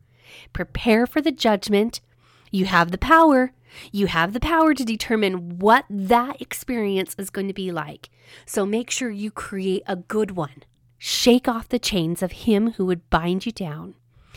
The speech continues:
And how do you do this? By coming unto God and repenting, and then pray.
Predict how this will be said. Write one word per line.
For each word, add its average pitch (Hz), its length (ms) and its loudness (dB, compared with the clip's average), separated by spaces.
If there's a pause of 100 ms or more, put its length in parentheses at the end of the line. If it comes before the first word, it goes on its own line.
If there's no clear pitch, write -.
(180)
And 185 160 2
how 202 200 4
do 233 80 2
you 269 160 4
do 269 220 2
this? 277 380 2 (380)
By 175 240 6
coming 277 560 -2
unto 262 280 -4
God 202 420 -6 (380)
and 185 180 -2
repenting, 170 840 -6 (560)
and 180 220 -2
then 185 260 2
pray. 160 640 -6